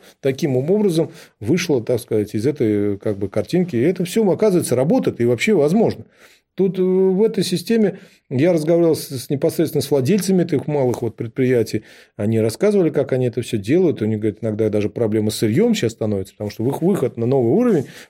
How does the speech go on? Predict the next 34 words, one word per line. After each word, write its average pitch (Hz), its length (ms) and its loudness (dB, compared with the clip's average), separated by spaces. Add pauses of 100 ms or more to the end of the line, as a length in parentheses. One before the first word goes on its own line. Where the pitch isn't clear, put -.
позволя-, 135 580 0
не 139 160 0
позволяет 139 560 2
им 135 120 0
даже 131 240 2
вот 117 180 -2
это 123 180 -2
сырьё, 143 380 0
как 107 220 -12
бы, 104 280 -4
там 120 200 -2
борьба 123 340 2
идёт 185 220 2
за 214 100 2
отходы. 214 400 0
То - 140 -16
есть - 180 -20
борьба 113 460 -2
за 123 80 2
отходы, 160 300 0
кто 147 140 -2
быстрее, 175 480 0 (340)
так 151 140 0
сказать, 147 260 0
ваш 147 300 0
ящик 214 360 0
опу-, 143 300 0
опустошил, 156 540 0
чтобы, 107 280 -6
э, 117 1000 0
это 120 160 -6
всё 135 160 -6
сделать. 117 240 -4
Поэтому 202 440 0